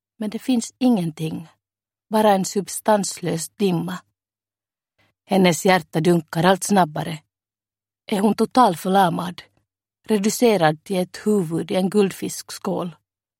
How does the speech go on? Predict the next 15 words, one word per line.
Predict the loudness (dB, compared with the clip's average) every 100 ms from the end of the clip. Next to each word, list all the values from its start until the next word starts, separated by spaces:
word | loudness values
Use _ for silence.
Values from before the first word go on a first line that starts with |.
| _ _ _ _ _
Har | 2 4
hon | 4
kanske | 2 -2 0 2
faktiskt | 0 0 -6 -6 -4
dött? | 0 0 0 -18 -20 _ _ _ _ _ _ _ _ _ _ _ _
Hjärtat | -2 -2 -2 -6 -6
slår | -2 0 0
så | -2
hårt | 2 2 2 -2
att | 2
det |
gör | 2 4
ont | 4 2 -2
i |
bröstet | 2 4 2 -6 -12 -12